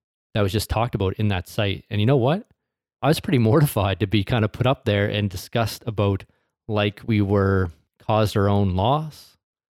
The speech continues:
We were the issue. Human error was the problem. Name, shame, blame,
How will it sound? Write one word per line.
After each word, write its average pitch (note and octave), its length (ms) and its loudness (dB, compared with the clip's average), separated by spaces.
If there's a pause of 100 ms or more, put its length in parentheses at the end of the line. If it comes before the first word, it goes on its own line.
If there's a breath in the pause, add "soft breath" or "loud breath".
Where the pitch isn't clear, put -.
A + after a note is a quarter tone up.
(260)
We G#2+ 80 4
were G#2 220 4
the G2 260 -2
issue. B2+ 500 2
Human A2+ 320 2
error A2 280 2
was G#2+ 180 2
the - 80 -4
problem. B2 580 0
Name, G#2+ 320 0
shame, A2 400 0
blame, G#2+ 440 0